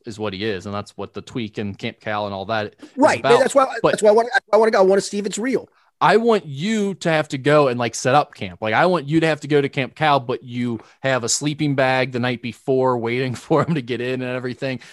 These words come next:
Speaker 1: Like, that would be sick if you were just sleeping in the, uh, what do they call it? The Joe B Hall Center
Speaker 2: No,
Speaker 1: or
Speaker 2: it,
Speaker 1: whatever
Speaker 2: yeah,
Speaker 1: it's
Speaker 2: the,
Speaker 1: called?
Speaker 2: uh, it's the, it's the something family center.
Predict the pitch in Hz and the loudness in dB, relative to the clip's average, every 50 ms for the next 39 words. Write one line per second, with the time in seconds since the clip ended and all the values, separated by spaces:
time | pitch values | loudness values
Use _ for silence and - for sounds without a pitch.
0 | - - 143 139 131 - 180 220 - 233 185 160 165 151 - - - 180 160 139 | -8 -2 -2 -2 0 2 0 2 4 2 2 2 -2 -6 -6 -4 0 0 0 0
1 | - - 135 - - 139 151 160 156 139 131 123 - - - 143 147 160 160 147 | 0 -6 -8 -8 -4 -4 -2 -2 -2 -2 -4 -8 -8 -10 -10 -8 -6 -6 -6 -4
2 | 151 135 127 123 117 104 _ _ _ _ _ - 147 143 147 147 147 139 135 131 | -4 -2 -2 -2 -6 -8 _ _ _ _ _ -4 -2 -2 -2 -2 -2 -2 -2 -2
3 | 135 131 123 123 120 120 127 139 139 131 123 117 - 117 107 101 101 101 110 - | 0 0 0 0 0 0 0 0 0 0 -2 -2 -2 -2 -2 -2 -4 -8 -8 -6
4 | 120 120 123 120 131 123 113 123 123 131 135 135 135 131 135 131 139 _ _ _ | -4 -4 -4 -4 -4 -6 -2 0 0 0 2 0 0 0 -2 -4 -8 _ _ _
5 | _ 180 190 220 220 214 185 185 165 139 143 180 185 180 175 165 156 151 160 151 | _ -10 0 4 6 6 6 6 4 2 4 4 6 6 6 6 6 4 4 4
6 | 151 147 143 139 139 139 135 139 131 - 143 - - 135 - 135 - - 185 165 | 4 4 4 4 2 2 0 0 -2 -4 -6 -6 -6 -8 -8 -6 -2 0 0 0
7 | 143 - 151 143 135 123 120 - - 131 120 | 0 0 0 0 0 0 -4 -6 -4 -4 -2